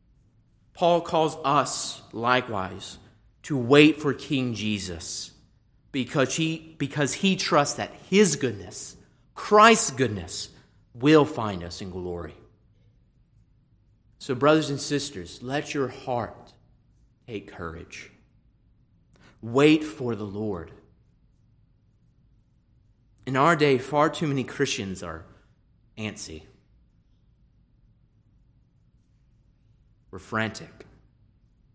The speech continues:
And it's hard not to be. We cannot turn on the news without some announcement of impending doom or some new social strife. And we get nervous.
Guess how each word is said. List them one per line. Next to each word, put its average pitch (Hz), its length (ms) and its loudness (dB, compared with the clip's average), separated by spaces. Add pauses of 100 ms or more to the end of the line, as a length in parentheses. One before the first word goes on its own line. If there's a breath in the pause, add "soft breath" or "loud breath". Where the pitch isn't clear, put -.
(680)
And 131 80 -4
it's 156 120 -2
hard 165 200 6
not 160 220 4
to 139 100 -6
be. 92 240 -6 (1500)
We 127 100 -8
cannot 156 300 6
turn 170 240 6
on 156 140 8
the 147 80 6
news 156 360 8
without 143 300 4
some 151 180 4
announcement 147 500 2
of 117 240 -4 (160 loud breath)
impending 175 680 -2
doom 117 320 -4 (220 loud breath)
or 123 100 -2
some 120 360 -2
new 156 180 2
social 156 340 -2
strife. 131 600 -2 (1600)
And 160 80 -4
we 160 60 0
get 165 160 -2
nervous. 170 680 -4